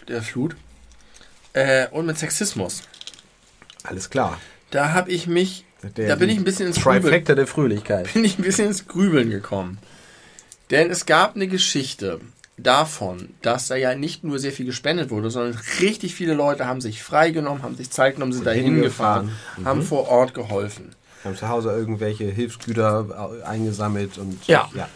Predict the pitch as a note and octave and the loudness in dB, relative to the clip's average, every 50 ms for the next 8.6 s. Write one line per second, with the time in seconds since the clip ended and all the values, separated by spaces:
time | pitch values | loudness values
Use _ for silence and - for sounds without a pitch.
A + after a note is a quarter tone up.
0 | - - A2+ G#2+ D3 F#3 D#3+ D3+ C#3+ C#3 D3 E3 F#3 F#3 D#3+ C#3+ C#3+ C3+ C3+ C3+ | -6 -2 -2 0 2 4 6 8 8 8 6 4 4 4 4 4 4 2 -2 -6
1 | - - - F#3 - - D#3 C#3 C3+ C#3 C3+ D3 D3 F3 F#3+ G#3 G3 - - E3 | -2 2 2 2 2 2 2 2 2 0 -2 -2 -2 -2 -2 -2 -2 -4 -4 -4
2 | D#3 D3+ - C3+ B2 A2+ A#2 - G2 F#2+ F2 E2+ - - - - A#2 A2+ - D#3+ | -4 -4 -4 -4 -4 -4 -4 -4 -6 -6 -6 -8 -10 -10 -6 -2 -2 2 4 4
3 | E3 F#3 G#3 A3+ B3 B3 - - - - - - - - _ _ _ _ - - | 4 4 4 2 0 -4 -6 -10 -20 -20 -20 -20 -20 -20 _ _ _ _ -20 -20
4 | _ - - - C3+ C3+ D3+ F3+ F#3 F#3+ G#3 F3+ - - D3 C3+ C#3 D3+ D3+ D3+ | _ -14 -8 -6 -4 0 0 0 2 2 0 0 0 0 0 2 4 6 6 6
5 | D3 B2+ B2+ B2 A2+ G#2 G2+ - - E3+ F3 F3+ F3+ - - E3+ E3+ E3 C3 A#2+ | 4 4 2 0 0 0 -4 0 4 4 4 4 2 0 2 4 4 4 4 0
6 | A2+ A2 G#2+ G#2+ G2 - A2 G#2 - B2 B2+ C3+ D3 C#3+ C3+ A#2+ B2 A#2+ A#2 A2+ | -4 -6 -8 -8 -8 -6 -8 -8 -4 2 4 4 4 4 2 0 -2 -2 -2 -2
7 | G#2+ G#2 G2+ - - D#3+ D#3+ D#3 D3 C#3+ C#3+ C#3 C#3 C3+ A#2+ A#2+ A#2+ - - C#3+ | -4 -4 -4 -4 -2 0 2 2 2 2 0 0 0 0 2 2 0 2 2 4
8 | E3 F3 E3+ E3 C#3 - E2+ C3 C#3 D3 D3+ | 4 4 4 2 -2 -2 -2 -2 -2 -2 -4